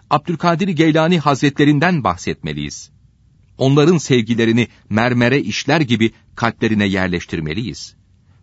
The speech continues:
Böyle olursa onların imanı mermere kazınır gibi olur.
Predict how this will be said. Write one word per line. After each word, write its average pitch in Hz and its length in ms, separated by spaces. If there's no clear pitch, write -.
Böyle 104 200
olursa 139 460
onların 127 520
imanı 104 560
mermere 95 520
kazınır 104 360
gibi 85 240
olur. 71 260